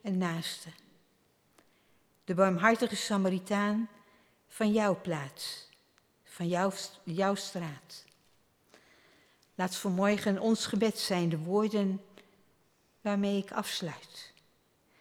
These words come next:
Als ik voor jou die medemens mag zijn, die kan luisteren naar alles wat je drukt, naar alles wat je meedraagt.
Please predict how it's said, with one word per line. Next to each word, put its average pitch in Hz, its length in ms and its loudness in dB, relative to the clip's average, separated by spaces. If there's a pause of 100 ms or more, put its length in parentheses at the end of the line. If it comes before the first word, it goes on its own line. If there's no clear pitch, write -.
(260)
Als 202 160 4
ik 196 100 -4
voor - 200 0
jou 240 300 6
die 262 140 4
medemens 180 720 2
mag 165 200 -4
zijn, 165 440 -4 (600)
die 196 100 -2
kan 202 240 0
luisteren 165 600 -2
naar 170 180 -2
alles 240 320 2
wat 196 220 -4
je 175 80 -6
drukt, 175 540 -6 (680)
naar 220 200 4
alles 285 300 6
wat - 180 0
je 269 80 2
meedraagt. 170 1000 0